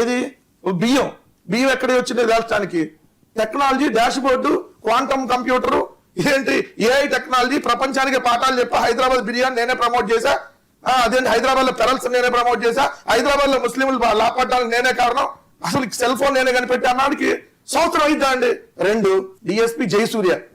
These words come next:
భీమవరం, నెల అయింది almost. జి-, జయసూర్య అనేవాడు పెద్ద కరప్షన్ చేస్తున్నాడని, మరి చేస్తున్నాడు లేదా తేల్చడానికి నెల పట్టిద్దా అండి? మీరు చెప్పండి, ఎందుకు ఎంక్వైరీ చేశారా? మరి ఇప్పటివరకు ఎందుకు తేల్చలా?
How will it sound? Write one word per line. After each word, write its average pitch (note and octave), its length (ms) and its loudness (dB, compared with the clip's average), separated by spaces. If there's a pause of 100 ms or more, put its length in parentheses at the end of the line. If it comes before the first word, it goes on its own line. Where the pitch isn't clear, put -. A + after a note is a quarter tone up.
(240)
భీమవరం, F3+ 420 0 (440)
నెల F#3+ 180 2
అయింది A3 240 2
almost. F3+ 440 0 (720)
జి-, E3+ 220 2
జయసూర్య G3 460 0
అనేవాడు F#3+ 440 0 (320)
పెద్ద E3 140 -4
కరప్షన్ F#3 380 -2
చేస్తున్నాడని, D#3+ 500 -2 (640)
మరి E3 120 -2 (100)
చేస్తున్నాడు A3 340 2
లేదా A3+ 160 2
తేల్చడానికి G#3 480 0
నెల F#3 120 2
పట్టిద్దా F3 320 -2
అండి? G3+ 220 -2 (680)
మీరు G3+ 180 0
చెప్పండి, A#3 300 -2 (720)
ఎందుకు F#3+ 200 0
ఎంక్వైరీ A3+ 300 2
చేశారా? A3 360 0 (460)
మరి F#3+ 100 2
ఇప్పటివరకు G#3+ 300 0
ఎందుకు A3+ 180 0
తేల్చలా? A3 420 0